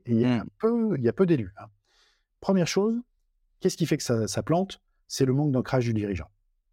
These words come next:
Speaker 1: Le manque d'ancrage du dirigeant. Le gars qui fait ça parce qu'il a un copain qui fait que, parce qu'il a lu un truc, parce qu'il y a un peu d'effet de mode, parce que machin, et cetera.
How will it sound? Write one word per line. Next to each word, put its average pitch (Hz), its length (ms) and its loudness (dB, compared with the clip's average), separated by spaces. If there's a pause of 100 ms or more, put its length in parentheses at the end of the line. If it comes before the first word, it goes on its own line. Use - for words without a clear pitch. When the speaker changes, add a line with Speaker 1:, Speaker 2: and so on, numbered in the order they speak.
(680)
Speaker 1:
Le 131 120 4
manque 110 180 2
d'ancrage 104 320 -2
du 104 80 -6
dirigeant. 95 320 -4 (460)
Le 117 100 0
gars 147 160 4
qui - 120 -8
fait 120 120 0
ça 143 200 0
parce 110 160 -4
qu'il 110 220 0
a 104 60 -2
un 101 80 -10 (160)
copain 120 280 0
qui 120 160 -6
fait 143 160 0
que, 98 220 -2 (280)
parce 110 180 -4
qu'il 120 200 2
a 120 60 4
lu 123 160 2
un 131 80 2
truc, 110 260 -4
parce 123 160 -4
qu'il 127 120 0
y 127 60 2
a 123 40 2
un 123 40 -2
peu 127 120 0
d'effet 123 260 0
de 123 60 0
mode, 101 220 -2
parce 110 160 -6
que 120 80 0
machin, 117 320 -2
et 92 80 -8
cetera. 127 340 -6